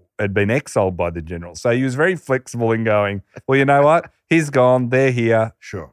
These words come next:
Speaker 1: I'll deal with them." He just learned that you work with whoever's there to get what you want, and that's just what you do. And he
Speaker 2: That's
Speaker 1: thought it was weird.
Speaker 2: going about your business.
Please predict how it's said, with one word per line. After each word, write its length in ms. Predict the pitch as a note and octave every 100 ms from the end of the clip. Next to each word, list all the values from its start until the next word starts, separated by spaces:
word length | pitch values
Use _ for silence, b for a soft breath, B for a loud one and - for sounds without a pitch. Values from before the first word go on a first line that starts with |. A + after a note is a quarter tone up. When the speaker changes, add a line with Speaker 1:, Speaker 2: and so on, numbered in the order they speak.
| -
Speaker 1:
I'll 120 | A2
deal 220 | A2 G#2+
with 180 | G2+ F#2+
them." 300 | G2+ F2 E2 b b b
He 100 | C#3
just 220 | D#3+ F3+
learned 720 | C#3 B2+ C3+ B2 B2+ G#2+ G2 -
that 180 | G#2+ - -
you 120 | A2
work 320 | G#2+ D#3 A2
with 120 | A2+ G2
whoever's 460 | G#2 G#2 G2 F#2
there 480 | G#2 G#2+ F#2 F2+ B2 _ _
to 80 | -
get 180 | F#2+ G#2
what 140 | G2+
you 180 | G2+ G#2
want, 440 | F#2 G#2 D#2+ G#2+ - _ _ _
and 140 | A#2 A2
that's 160 | A2
just 140 | A2+ G2
what 180 | A2+ A2
you 80 |
do. 300 | A2+ D3+ A#2
And 160 | F#2 G2
he 60 | F#2
Speaker 2:
That's 120 | F#2
Speaker 1:
thought 160 | A#2+
it 60 | A2
was 160 | G#2+ A#2
weird. 300 | C#3+ F#2 F2
Speaker 2:
going 200 | F#2+ F#2+
about 200 | G2+ G#2
your 100 | G2
business. 440 | A#2 B2+ E2+ -